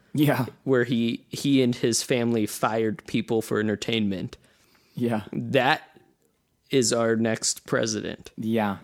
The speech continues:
Speaker 2: That
Speaker 1: so wild.
Speaker 2: person.
Speaker 1: People, like, p-, like, I know people who, like, love Donald Trump. Like,
Speaker 2: Yeah.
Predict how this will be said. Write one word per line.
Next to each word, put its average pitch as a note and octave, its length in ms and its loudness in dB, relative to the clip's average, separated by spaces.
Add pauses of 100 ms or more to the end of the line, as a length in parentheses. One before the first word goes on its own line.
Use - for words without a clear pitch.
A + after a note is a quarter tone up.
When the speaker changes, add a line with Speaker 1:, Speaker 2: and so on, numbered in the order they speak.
(140)
Speaker 2:
That B2 80 2
Speaker 1:
so B2 160 4
wild. G#2+ 80 0
Speaker 2:
person. - 480 2 (240)
Speaker 1:
People, C#4+ 420 2
like, D3+ 340 2 (540)
p-, - 180 -6
like, B2+ 360 0
I F3 200 2
know C3+ 540 4 (460)
people G#2 400 0
who, G2+ 240 -2
like, F#2+ 320 -4 (240)
love G2 520 -4
Donald F2 360 -4
Trump. - 340 -10
Like, F3+ 100 2
Speaker 2:
Yeah. G3+ 120 0